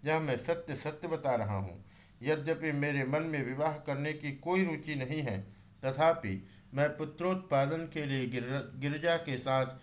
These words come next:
विवाह करूँगा। तुम सब देवता अब निर्भय होकर अपने अपने घर जाओ। मैं तुम्हारा कार्य सिद्ध करूँगा। इस विषय में अब कोई विचार नहीं करना चाहिए। ब्रह्मा जी कहते हैं, "नारद,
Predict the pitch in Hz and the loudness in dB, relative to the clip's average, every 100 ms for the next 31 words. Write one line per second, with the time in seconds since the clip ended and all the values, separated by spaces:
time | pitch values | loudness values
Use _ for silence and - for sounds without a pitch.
0 | - - - 120 147 160 147 120 110 101 | -20 -14 -6 4 4 4 0 0 0 2
1 | 95 95 - - - - 175 170 151 123 | 2 0 -10 -20 -10 -2 -2 2 0 0
2 | 131 139 135 143 147 - - - - 147 | 0 0 4 6 6 2 -10 -20 -4 -2
3 | 147 123 123 165 147 147 143 131 117 - | 0 0 2 4 4 2 2 0 0 -2
4 | 131 139 131 117 - 110 101 110 143 123 | -4 0 0 0 -2 -4 -2 -4 0 2
5 | 98 87 - - - - 139 156 151 123 | 2 0 -8 -18 -20 -4 -2 0 -2 0
6 | 139 151 151 - 127 113 110 170 156 151 | 4 6 4 4 2 0 -4 -6 -6 -4
7 | 147 123 113 101 87 - - - - 175 | -2 0 0 0 0 -4 -16 -20 -6 -4
8 | 180 165 147 156 143 127 131 131 - 151 | -2 -2 0 0 0 -2 -2 -6 -4 -2
9 | 175 143 127 127 117 104 127 151 131 113 | 0 0 2 4 4 2 -4 -2 -2 0
10 | 107 101 98 95 92 87 - - - - | -2 0 -2 -2 -6 -10 -14 -20 -20 -18
11 | - 143 156 156 135 127 123 120 143 139 | -4 -2 4 4 4 0 0 -2 -2 -2
12 | 120 113 120 123 123 - | 0 2 4 4 2 -4